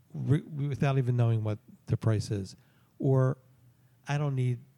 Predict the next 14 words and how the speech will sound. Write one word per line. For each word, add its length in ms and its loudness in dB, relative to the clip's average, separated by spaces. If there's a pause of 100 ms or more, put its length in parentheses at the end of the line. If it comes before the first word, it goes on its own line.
(200)
more 240 4
people 280 4
to 100 0
find 300 0
my 120 0
business. 380 -2
I 120 -2
have 140 -8
too 120 -2
much 220 -4
business 400 -8
as 200 -10
it 100 -8
is." 220 -12